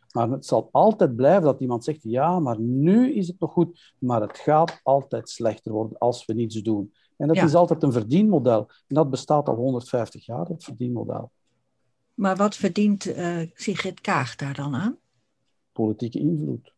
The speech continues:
Speaker 1: en stemmen van goedgelovige mensen.
Speaker 2: Ja. En, en de, hoe heet ze? Greta? Greta?
Speaker 1: Greta misschien niks, maar de mensen achter Greta zullen wel iets verdienen.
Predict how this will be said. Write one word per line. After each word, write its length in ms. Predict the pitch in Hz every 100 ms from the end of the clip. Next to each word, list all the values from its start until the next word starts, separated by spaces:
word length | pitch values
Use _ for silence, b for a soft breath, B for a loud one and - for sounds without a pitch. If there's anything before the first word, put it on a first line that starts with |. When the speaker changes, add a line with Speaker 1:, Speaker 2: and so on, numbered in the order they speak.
| _
Speaker 1:
en 120 | - 101
stemmen 540 | - 123 170 160 - _ _
van 160 | 127 110
goedgelovige 640 | 131 - 123 120 113 107
mensen. 400 | 110 165 185 - _ _ _ _
Speaker 2:
Ja. 220 | 208 202 _ _ -
En, 160 | 190
en 240 | - 190 180
de, 260 | 185 175 160
hoe 120 | 180
heet 180 | 180 175
ze? 280 | 185 175 170 _ _ _
Greta? 560 | - 175 165 208 247 _ _ _ _ _ _ _ _ _ _ _ -
Greta? 520 | 131 127 165 208 214 _ _ b b b b
Speaker 1:
Greta 500 | 113 127 147 160 175
misschien 480 | 143 131 120 - 123 -
niks, 300 | - - -
maar 240 | - 120 110
de 80 |
mensen 320 | 113 120 117 -
achter 300 | 143 - 123
Greta 440 | 120 120 110 -
zullen 340 | 120 120 113 110
wel 140 | 104
iets 180 | 107 -
verdienen. 480 | 107 107 110 113